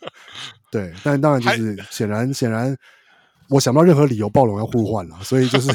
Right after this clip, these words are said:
Speaker 2: <laughs> 就是
Speaker 1: 不是啦，还是不，不会没有希望啦，因为就像那个，呃，我忘记是谁讲了，他们就之前那个，不知道是 John Hollinger 还是谁，就他们就讲就是，其实要这种大交易啊，在，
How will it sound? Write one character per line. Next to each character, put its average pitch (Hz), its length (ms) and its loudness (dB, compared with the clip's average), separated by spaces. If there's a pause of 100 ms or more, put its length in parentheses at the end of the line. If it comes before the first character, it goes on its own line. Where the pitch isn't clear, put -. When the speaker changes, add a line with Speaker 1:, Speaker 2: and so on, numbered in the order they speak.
(220)
Speaker 2:
<laughs> - 240 -14
就 165 80 -4
是 147 220 -8 (380)
Speaker 1:
不 - 40 -10
是 - 140 -6
啦， 170 120 2
还 - 160 0
是 285 120 -6 (340)
不， 214 240 -20
不 226 100 -16
会 285 140 -8
没 220 100 -6
有 214 120 0
希 196 260 -4
望 202 220 -4
啦， 98 340 -10
因 214 180 -10
为 180 400 -6 (380)
就 240 100 -12
像 214 200 -4
那 220 80 -12
个， 147 340 -6 (400)
呃， 120 640 -14 (340)
我 135 100 -20
忘 196 100 -18
记 226 80 -20
是 196 60 -18
谁 143 280 -12
讲 135 280 -14
了， 107 80 -20
他 156 80 -18
们 190 100 -20
就 196 80 -20 (380)
之 - 120 -12
前 185 200 -6
那 190 80 -14
个， 185 180 -14 (180)
不 202 120 -14
知 - 0 -
道 - 0 -
是 190 100 -14
John 185 260 -14
Hollinger 151 480 -14
还 110 140 -14
是 - 100 -16
谁， 107 160 -20
就 165 140 -20
他 165 100 -10
们 180 100 -18
就 190 80 -20
讲 143 160 -12
就 151 80 -20
是， 165 160 -18 (460)
其 - 120 -12
实 185 180 -10
要 214 120 -4
这 196 160 -12
种 135 180 -16
大 151 200 -6
交 143 260 -10
易 139 160 -10
啊， 113 120 -8
在， 143 360 -8